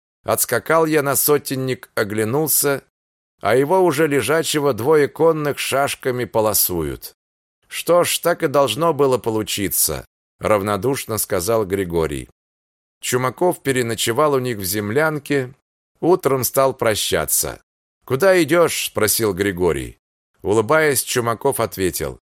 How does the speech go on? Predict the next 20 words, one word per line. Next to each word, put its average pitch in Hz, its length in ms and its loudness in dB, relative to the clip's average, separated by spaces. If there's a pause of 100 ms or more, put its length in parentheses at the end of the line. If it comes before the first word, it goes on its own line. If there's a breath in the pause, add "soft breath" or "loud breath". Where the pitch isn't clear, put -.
(240)
"Лёгкую 175 720 2
жизнь 131 500 2
ушукать. 85 720 -4 (200)
Может, 170 380 2
и 170 60 2
ты 190 200 2
со 139 200 2
мной?" 85 400 -4 (400)
"Нет, 170 540 0
топай 160 460 4
один". 117 500 -2 (720)
"Да, 190 320 2
мне 165 220 0
с - 140 0
вами 160 300 2
не 147 160 0
жить. 117 460 -2 (220)
Твоё 175 360 4
рукомесло, 170 720 2
Мелехов, 156 640 0